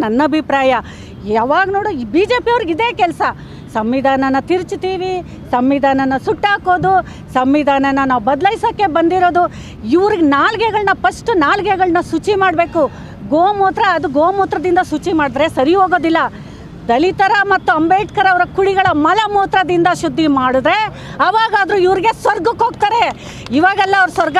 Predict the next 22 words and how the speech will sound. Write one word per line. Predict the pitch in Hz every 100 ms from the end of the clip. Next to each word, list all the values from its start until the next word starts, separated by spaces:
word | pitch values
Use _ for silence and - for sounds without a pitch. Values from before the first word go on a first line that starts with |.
| 381
ನೋಡೋದು, | 370 359 330 254
ಅವಾಗ | 349 440 440
ಅವ್ರು | 370 -
ಸ್ವರ್ಗಕ್ಕೆ | 330 370 359
ಹೋಗ್ತಾರೆ. | 349 - 320 285 220 - - -
ಬಂಧುಗಳೇ, | 240 302 339 359 359 262 - 277
ನಾನು | 302 -
ಕೇಳೋದಿಷ್ಟೇ, | 311 370 403 349 - 403 359 208 - - - - 226
ನೀವು | 311 370 311 330 403 370 - - 226
ರಾಮನಿಗೆ | 247 320 403 415 392 403 415 453
ಮನೆ | 359 381 349
ಕಟ್ಟಿದ್ದೀರಾ, | 330 349 302 294 240 214 285
ಯಾಕಂದ್ರೆ | 339 359 349 392 -
ಕಲ್ಲು. | 311 339 359 226 - - - - 247
ರಾಮನಿಗೆ | 262 381 480 494 508 453
ಮನೆ | 392 415
ಕೊಟ್ಟಿದ್-, | 392 381 403 - 320
ಕಟ್ಟಿದ್ದೀರಾ | 285 370 349 320 285
ಅಂದ್ರೆ | 370 403
ನೀವೆಷ್ಟು | 427 453 - 466 370
ಕೋಟ್ಯಾಧೀಶ್ವರು. | 370 453 415 392 - 359 320 254 - - - - 262 277
ಆದ್ರೆ | 381 466